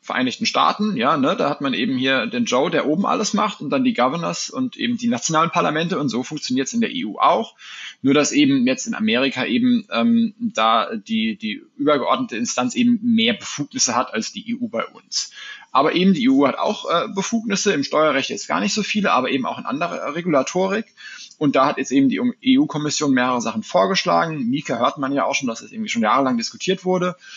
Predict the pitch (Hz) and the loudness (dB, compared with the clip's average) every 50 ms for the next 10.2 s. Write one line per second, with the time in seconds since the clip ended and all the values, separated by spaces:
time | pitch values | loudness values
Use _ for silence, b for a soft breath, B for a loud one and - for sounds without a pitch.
0 | B B B _ - 135 123 113 139 143 127 139 147 139 120 123 123 135 151 160 | B B B _ -2 -2 0 2 2 2 4 6 6 6 6 4 4 4 4 2
1 | - - - - - - - - 131 131 127 127 127 127 127 123 123 123 110 85 | 0 0 0 0 0 0 0 0 2 2 4 4 4 2 2 2 2 0 0 -2
2 | - _ - 113 117 113 107 - - 117 107 123 147 165 180 - - 151 165 160 | -8 _ -6 -4 -2 -2 -2 -4 -4 -2 0 2 2 2 2 2 0 -2 -4 -6
3 | 165 160 160 160 165 160 156 143 117 - - - 131 127 - 120 117 - - - | -4 -2 -2 -2 -2 -4 -8 -10 -10 -8 -6 -6 -6 -6 -6 -6 -8 -8 -8 -6
4 | - 156 - - _ - 123 151 170 196 170 - - - - 127 131 117 - 131 | -6 -8 -8 -8 _ -6 -6 -4 -2 0 0 0 0 0 0 2 2 2 2 0
5 | 143 139 143 143 143 143 127 107 104 110 110 - - - - _ - 110 104 - | -2 -4 -2 -2 0 2 2 2 0 0 -4 -6 -8 -12 -4 _ 0 0 0 -2
6 | - 110 104 123 160 156 117 170 175 170 165 160 160 165 170 180 - B B B | -4 0 2 2 2 2 2 0 -2 -2 -2 0 0 0 -2 -4 -8 B B B
7 | B B B _ - 123 120 - - 123 123 123 127 123 123 113 107 113 104 110 | B B B _ -6 -4 -4 0 2 2 4 4 4 4 2 2 2 2 2 2
8 | 110 110 110 104 104 101 113 110 - - 165 185 185 185 185 185 - - - 131 | 2 2 0 -2 -2 -4 -4 -4 -2 0 2 2 2 2 0 -2 -4 -4 -2 -2
9 | 120 - 117 117 123 123 123 - - 110 107 - 120 123 - - - 107 113 - | 0 2 2 4 4 4 4 2 2 0 0 2 2 0 0 0 -2 -2 -2 -2
10 | - - - | -6 -12 -16